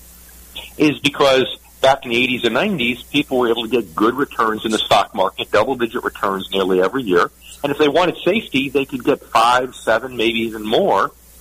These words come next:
by being in bank C Ds. It was only more recently that the stock market struggled and that bank C D rates came down to virtually zero, and people had to get back to basics when it comes to their money, get back to that universe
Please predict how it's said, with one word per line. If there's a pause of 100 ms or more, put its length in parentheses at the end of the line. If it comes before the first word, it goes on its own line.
(240)
by
being
in
bank
C
Ds.
It
was
only
more
recently
that
the
stock
market
struggled
and
that (460)
bank
C
D
rates
came
down
to
virtually
zero, (280)
and
people
had
to
get
back
to
basics
when
it
comes
to
their
money,
get
back
to (300)
that
universe